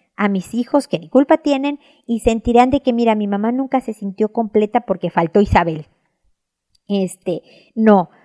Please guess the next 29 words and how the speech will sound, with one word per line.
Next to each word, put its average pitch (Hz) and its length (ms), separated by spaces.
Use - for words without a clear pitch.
realmente 240 440
mi 285 60
mamá 226 280
quería 240 280
tener 196 320
más, 170 400
no 208 240
se 294 160
dieron 247 260
las 240 140
circunstancias, 196 760
pero 220 260
gozó 247 340
muchísimo 294 720
a 220 80
los 202 160
tres 202 240
que 214 100
tiene, 202 300
más 214 180
su 202 120
trabajo, 208 440
más 208 220
la 180 100
casa, 196 300
más 185 240
a 180 40
su - 140
marido. 165 380